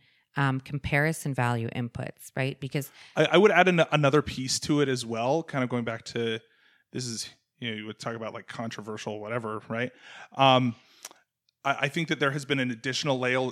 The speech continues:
Speaker 2: layer during covid as well, where people also,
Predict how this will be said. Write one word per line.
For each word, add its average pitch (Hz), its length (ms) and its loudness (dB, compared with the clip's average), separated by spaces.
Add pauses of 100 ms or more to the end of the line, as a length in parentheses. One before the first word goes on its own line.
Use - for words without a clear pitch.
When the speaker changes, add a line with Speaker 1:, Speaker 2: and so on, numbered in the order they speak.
Speaker 2:
layer 131 440 0
during 123 360 -2
covid 123 400 -2
as 117 240 -6
well, 120 480 -2
where 120 520 -2 (400)
people 131 400 -4
also, 123 460 -2